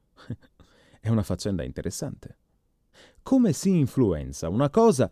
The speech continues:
senza farle nulla? Mm. Come farle qualcosa? Beh, il buffo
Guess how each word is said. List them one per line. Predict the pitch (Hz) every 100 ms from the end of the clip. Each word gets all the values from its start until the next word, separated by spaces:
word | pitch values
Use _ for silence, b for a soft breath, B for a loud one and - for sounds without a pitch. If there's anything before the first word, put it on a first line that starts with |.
| _
senza | - - 262 247 - 196
farle | - 233 208 185 156
nulla? | 98 71 64 57 - _ _ _ _ _ _ _ _ -
Mm. | 73 92 160 101 76 53 50 - - _ _ _ _ _ _ _ _ _ _ _ _ _ _ B B -
Come | - 254 196
farle | - - 190 135 80 71 60
qualcosa? | 78 62 67 65 50 - - _ _ _ _ _ _ _ _
Beh, | 90 - _ _ -
il | 143
buffo | 107 98 95